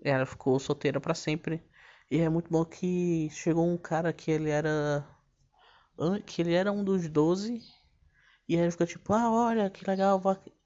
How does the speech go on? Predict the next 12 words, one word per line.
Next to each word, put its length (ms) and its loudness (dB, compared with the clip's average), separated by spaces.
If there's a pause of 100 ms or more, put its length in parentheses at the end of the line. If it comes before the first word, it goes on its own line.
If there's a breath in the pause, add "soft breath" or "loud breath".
(120)
queria 500 2
falar 220 -2
contigo. 760 -2 (300 soft breath)
Porra, 320 2
sai 280 0
desse 180 -2
quarto 240 2
que 60 -4
ela 60 -6
tá 120 -4
toda 220 -2
depressiva." 540 -6